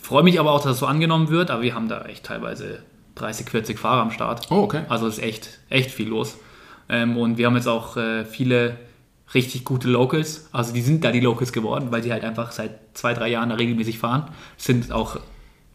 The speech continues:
Speaker 1: kommen auch von, von aus München raus, sind Starnberger dabei und da sind echt Jungs dabei, die, da muss ich mich schon, muss ich mich anstrengen, um da
Speaker 2: Da
Speaker 1: ich
Speaker 2: musst
Speaker 1: sag
Speaker 2: du
Speaker 1: mal,
Speaker 2: nochmal
Speaker 1: mit
Speaker 2: alles rausholen.
Speaker 1: Da muss ich alles rausholen, ja, es ist so. Es ist aber auch geil. Ich find's,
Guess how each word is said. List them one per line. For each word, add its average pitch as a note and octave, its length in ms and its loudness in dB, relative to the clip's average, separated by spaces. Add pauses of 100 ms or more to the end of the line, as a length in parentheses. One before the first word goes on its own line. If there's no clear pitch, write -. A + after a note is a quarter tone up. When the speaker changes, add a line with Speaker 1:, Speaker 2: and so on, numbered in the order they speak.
Speaker 1:
kommen B2 200 0
auch A#2+ 140 -2
von, A2+ 300 -2
von G#2 220 -6
aus G2 160 -6
München E3 300 4
raus, C3 480 0 (320)
sind - 180 -10
Starnberger B2+ 440 4
dabei A#2+ 300 2
und A#2 60 -2
da A#2 100 0
sind A#2+ 140 0
echt B2 280 -8 (440)
Jungs D3 220 2
dabei, D3+ 340 2
die, D3 520 0 (440)
da B2 380 2
muss C#3+ 180 2
ich C#3+ 220 -2
mich C#3 420 -2
schon, C#3+ 400 0 (100)
muss D3+ 140 -4
ich C3 160 -6
mich B2+ 160 -2
anstrengen, B2 320 0
um A2+ 140 2
da G#2+ 280 -4
Speaker 2:
Da C3+ 120 2
Speaker 1:
ich D3+ 80 6
Speaker 2:
musst F3 140 8
Speaker 1:
sag - 20 6
Speaker 2:
du F#3+ 60 8
Speaker 1:
mal, - 140 10
Speaker 2:
nochmal F3+ 140 8
Speaker 1:
mit F3+ 120 10
Speaker 2:
alles D#3 60 6
rausholen. D#3+ 360 8
Speaker 1:
Da D#3 40 12
muss G#3 100 10
ich G3+ 80 10
alles G#3+ 120 8
rausholen, G#3 360 6
ja, F3 100 6
es F#3+ 100 10
ist A3+ 140 6
so. D3+ 100 8
Es C#3+ 140 8
ist F#3 80 8
aber F#3+ 140 10
auch F3+ 140 8
geil. G#3+ 220 8
Ich - 60 4
find's, - 320 4